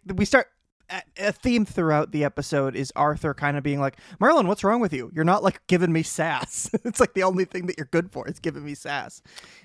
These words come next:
Um, and Merlin is just, he just continues to be distracted. 'Cause again, Gaius dumped a lot of shit on his plate.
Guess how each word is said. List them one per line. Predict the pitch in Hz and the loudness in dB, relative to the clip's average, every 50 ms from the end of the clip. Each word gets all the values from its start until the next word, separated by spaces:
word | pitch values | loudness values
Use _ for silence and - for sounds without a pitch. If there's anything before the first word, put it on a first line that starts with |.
| - - | -8 -2
Um, | - 143 143 143 139 139 135 135 | 0 2 2 2 0 0 -2 -2
and | 139 143 147 | -2 0 2
Merlin | 151 151 151 151 147 | 2 2 2 0 -2
is | 147 135 - | -4 -6 -6
just, | - 143 - - | -8 -12 -10 -10
he | 143 135 | -12 -12
just | 135 127 - | -12 -14 -14
continues | 147 - - 147 143 135 - | -14 -12 -8 -6 -8 -8 -8
to | - | -6
be | 139 143 | -6 -6
distracted. | 131 147 - - 190 190 185 - 151 - | -4 -4 -2 0 0 0 0 -2 -6 -2
'Cause | - 196 165 | 0 0 0
again, | 185 - 226 214 165 147 - - - - - - | 2 2 2 2 2 0 -2 -8 -18 -14 -4 2
Gaius | - 185 190 196 190 - | 4 4 4 4 2 2
dumped | - 190 151 - | 0 0 2 2
a | 147 | 0
lot | 143 147 143 | 0 0 0
of | 147 | 0
shit | - - 208 202 | 0 0 2 2
on | 147 131 | 0 -2
his | 135 - | -4 -8
plate. | - - 135 120 - | -8 -8 -8 -8 -8